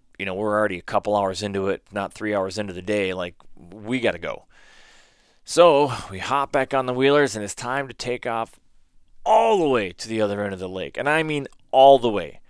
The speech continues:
Our two main spots were almost the extreme southern part of the lake and the extreme northern part of the lake. In fact, when we were pre-fishing, we clocked it, and it was three miles, a hair over three miles from point A to point B.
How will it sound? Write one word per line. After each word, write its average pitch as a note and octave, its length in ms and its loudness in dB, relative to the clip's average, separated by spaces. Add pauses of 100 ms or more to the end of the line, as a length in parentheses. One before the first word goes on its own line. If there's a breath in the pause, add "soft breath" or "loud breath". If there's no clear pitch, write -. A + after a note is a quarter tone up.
(320 soft breath)
Our C#3 220 2
two E3 260 -6
main D3 240 -2
spots G#2 500 -2
were G2+ 380 -8 (240)
almost C3 340 -2
the A2 80 -8
extreme C3 440 -8
southern D3+ 420 -2
part D3 200 -2
of C#3 60 0
the B2+ 100 -4
lake B2+ 360 -4 (120)
and G#2 160 -6
the G2+ 60 -8
extreme G#2+ 460 -10 (100)
northern G#2 480 -4
part F2 180 -6
of F2+ 60 -12
the D#2+ 60 -12
lake. D#2+ 340 -12
In - 60 -20
fact, G#2 320 -6
when G2+ 220 -10
we A#2 120 -4
were A#2 140 -2
pre-fishing, A2 800 -8 (840 soft breath)
we G#2 300 -8
clocked A#2 460 0
it, G2+ 120 -4
and F#2+ 80 -12
it G2+ 60 -6
was G2 220 -10
three A2 340 -6
miles, F2+ 540 -6 (120)
a - 40 -20
hair B2+ 260 0
over A2 160 -2
three A#2+ 280 -6
miles G#2+ 360 -6
from - 160 -14
point G2 240 -6
A F#2 80 -8
to F#2 60 -12
point F#2 300 -14
B. F#2 240 -14